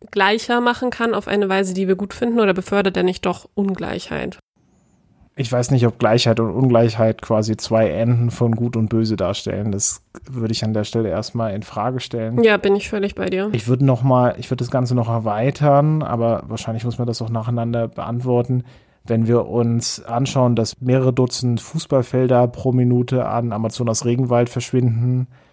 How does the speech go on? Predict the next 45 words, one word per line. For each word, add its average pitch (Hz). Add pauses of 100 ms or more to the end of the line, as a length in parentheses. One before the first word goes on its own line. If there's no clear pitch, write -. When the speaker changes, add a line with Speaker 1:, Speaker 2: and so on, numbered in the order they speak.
(240)
Speaker 2:
wenn 113
wir 113
uns 120
die 113
C 117
O 110
zwei 120
Belastung 127
anschauen, 123
wenn 110
wir 113
uns 110
anschauen, 120
wie 113
viele 120
Ressourcen 123
wir 113
weltweit 120
pro 127
Jahr 123 (360)
verarbeiten, 135
wo 110
wir 120
häufig 127
noch 123
keinen 135
guten 131
Plan 127
haben, 127
wie 117
wir 117
das 113
recyceln 123
oder 113
wiederholen 143
können, 131
wenn 117
wir 117
uns 120
die 127
Müllberge 131
anschauen, 131
die 123
sich 117
bilden, 123